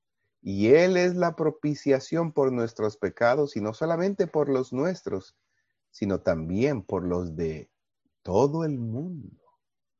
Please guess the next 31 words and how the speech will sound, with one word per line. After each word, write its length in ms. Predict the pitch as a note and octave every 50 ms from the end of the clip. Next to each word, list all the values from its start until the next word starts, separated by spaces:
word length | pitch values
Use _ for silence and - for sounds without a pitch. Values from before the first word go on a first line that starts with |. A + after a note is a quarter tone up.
| _ _ _ _ _ _ _ _ _ _ _ _ _ _ _ _ _ _ _ _ _ _ _ _ _
Entonces, 600 | - F2 E2+ D#2+ - A#2+ B2+ A#2+ G#2+ - - -
¿qué 100 | - F2+
se 140 | E2 - A2+
entiende 400 | A2 A2 - A#2+ A#2+ C3+ C3 C3
por 180 | - C3+ C3 B2+
el 80 | B2
hecho 240 | C3+ C#3 C#3 - D3
de 100 | C#3 C3+
que 140 | C#3 C3+ A#2+
Cristo 340 | - C#3+ D#3 F#3 - - F3+
es 60 | E3+
la 140 | E3+ E3 D#3
propiciación 760 | F#3+ E3 D#3 - D#3+ C#3+ E3 D3+ D3 - - F3 G3 G#3 G3+
por 200 | - C#3 B2+ B2
nuestros 360 | A2+ G#2 G2 - G#2 F2 -
pecados? 500 | - F2+ E2+ - - D#2+ - - - - _ _ _ - _ _ _ _ _ - - - - _ _ _ _ _
Bueno, 260 | - C#3 D3 D3+ D#3+
la 140 | D#3 D#3 D#3
palabra 360 | - D#3+ E3+ F#3+ A3+ C4 C#4
propiciación 880 | - G3 F#3+ D3+ D#3 C#3+ B2+ - C3 A2+ G#2 - - C#3 D3+ C#3 A#2 G#2
significa 840 | - C3+ A#2+ A#2 G#2 G2 - - D#3+ D#3 - - G#2+ G2 G2+ G#2+ - _ _ _ _ _ _ _ _ _ _
que 200 | - C3+ B2 A2+
las 280 | A2 G#2 F#2+ F#2 - -
justas 760 | - - F#3 G3 G#3+ G#3+ G3+ - - - G#3 G3+ G3+ F3 C#3
demandas 760 | B2+ A#2 G#2+ A2 A#2+ C3+ D3+ D#3 E3 D#3+ D3+ D3+ D3 C#3 A#2
de 120 | A2+ G#2+
un 180 | G#2+ G#2+ G#2+ F#2+
Dios 500 | G#2 A2+ B2+ C3+ C#3+ D3+ D3+ D3+ - -
santo 480 | - C3+ C3+ C#3+ D3 D#3 D3+ - C3 A#2
fueron 380 | - - C3 C3 C3+ C3+ C3
cumplidas 960 | B2 - A2+ G#2 G2 F#2 F2+ _ A#2+ C3 D3 D#3 D3+ D3+ D3+ D3+ D3+ - -